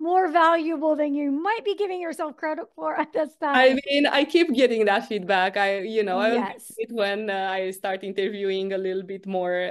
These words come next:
Speaker 2: uh, in earnest, <laughs> to be honest. Uh, right now, it's, uh, you know, it shakes your confidence a little bit.
Speaker 1: It does.
Speaker 2: But,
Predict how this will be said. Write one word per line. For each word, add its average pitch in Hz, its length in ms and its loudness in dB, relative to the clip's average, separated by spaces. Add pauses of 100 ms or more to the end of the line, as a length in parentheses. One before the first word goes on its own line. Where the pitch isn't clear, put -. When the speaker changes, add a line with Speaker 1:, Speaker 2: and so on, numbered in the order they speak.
Speaker 2:
uh, 190 180 -4
in 190 160 -4
earnest, 202 320 -6
<laughs> - 20 0
to 349 40 6
be 320 160 6
honest. - 520 2 (140)
Uh, 202 320 -4
right 208 180 -2
now, 208 360 -4
it's, 196 240 -6
uh, 185 260 -4
you 180 140 -6
know, 139 140 -8
it 240 160 0
shakes 240 260 -4
your 277 80 -2
confidence 175 480 -8
a 190 40 -4
little 185 220 -2
bit. 214 240 -2 (280)
Speaker 1:
It 220 140 -4
does. - 220 -6
Speaker 2:
But, 180 200 -4